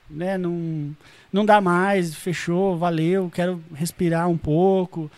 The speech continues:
Ele também já tava com outros caras que ele queria. E a gente encerrou a parceria, numa boa, tudo, eu tinha oito baixos. E aí eu comecei a vender baixo.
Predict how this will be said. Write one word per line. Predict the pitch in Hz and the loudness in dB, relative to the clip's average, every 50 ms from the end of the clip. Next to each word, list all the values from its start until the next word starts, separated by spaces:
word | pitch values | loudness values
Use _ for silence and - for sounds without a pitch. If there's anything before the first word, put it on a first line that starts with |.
| - - - - - | -20 -20 -20 -8 -2
Ele | 175 185 196 | 0 0 2
também | 190 208 190 185 185 | 2 4 4 4 4
já | 180 185 180 | 4 4 2
tava | - 185 180 185 | 2 2 2 2
com | 180 - 196 180 | 4 4 6 6
outros | 175 196 220 214 208 196 - | 8 6 6 4 0 -4 -4
caras | - - 185 185 185 185 175 - | -2 0 2 2 2 0 -2 -4
que | - | -6
ele | 175 175 | -6 -6
queria. | 170 - 175 165 170 170 165 156 156 - - - - - - _ _ | -4 -2 0 0 0 0 0 -2 -6 -10 -16 -20 -20 -20 -20 _ _
E | 220 | 4
a | 247 | 6
gente | 247 269 330 311 | 6 4 2 0
encerrou | 302 - 311 277 269 | 0 0 2 2 4
a | 262 | 4
parceria, | - 269 254 - 269 233 208 170 156 | 4 4 4 2 0 0 0 0 0
numa | 156 175 202 214 202 | 0 0 -2 -2 -2
boa, | 175 156 160 175 196 214 220 208 190 | -2 -2 0 0 2 2 2 0 0
tudo, | - 214 202 190 | -2 -2 -4 -4
eu | 180 | -2
tinha | - 202 196 | -2 0 0
oito | 185 170 185 214 233 - 202 | 2 2 2 2 0 -2 -2
baixos. | 165 156 165 180 202 190 - - - - - _ _ _ _ _ _ _ _ _ _ _ _ _ _ _ _ _ - | 0 0 2 2 0 -2 -6 -10 -16 -20 -20 _ _ _ _ _ _ _ _ _ _ _ _ _ _ _ _ _ -4
E | 202 190 | 2 4
aí | 196 | 6
eu | 202 | 6
comecei | 196 220 226 220 - 220 | 6 4 2 2 0 0
a | 208 | 0
vender | 220 226 247 | 2 2 2
baixo. | 240 214 151 135 - - | 2 2 0 -2 -6 -12